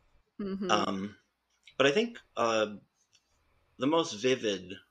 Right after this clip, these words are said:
Speaker 2: for me was Pine Hills Camp, of, like, the,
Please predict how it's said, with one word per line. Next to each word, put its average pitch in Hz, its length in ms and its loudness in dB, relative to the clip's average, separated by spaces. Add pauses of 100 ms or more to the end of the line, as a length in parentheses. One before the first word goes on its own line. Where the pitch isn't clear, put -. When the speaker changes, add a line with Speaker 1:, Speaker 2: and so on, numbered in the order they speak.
(220)
Speaker 2:
for - 260 -4
me 113 360 -2
was 101 380 -4
Pine 110 360 -4
Hills 113 380 -6
Camp, 151 440 -4 (1000)
of, 113 180 -4
like, 120 240 0
the, 110 480 2